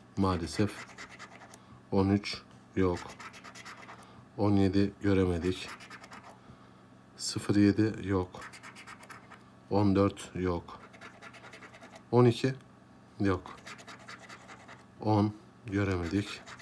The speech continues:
Otuz dokuz yok. On sekiz göremedik.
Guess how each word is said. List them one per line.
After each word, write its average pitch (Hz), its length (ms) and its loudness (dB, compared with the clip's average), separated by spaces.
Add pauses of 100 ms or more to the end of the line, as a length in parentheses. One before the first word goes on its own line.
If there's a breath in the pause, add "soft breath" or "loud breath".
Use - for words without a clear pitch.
(1200 loud breath)
Otuz 104 300 2
dokuz - 560 0 (180)
yok. 95 280 2 (1700 loud breath)
On 107 200 4
sekiz 101 540 -2
göremedik. 90 640 0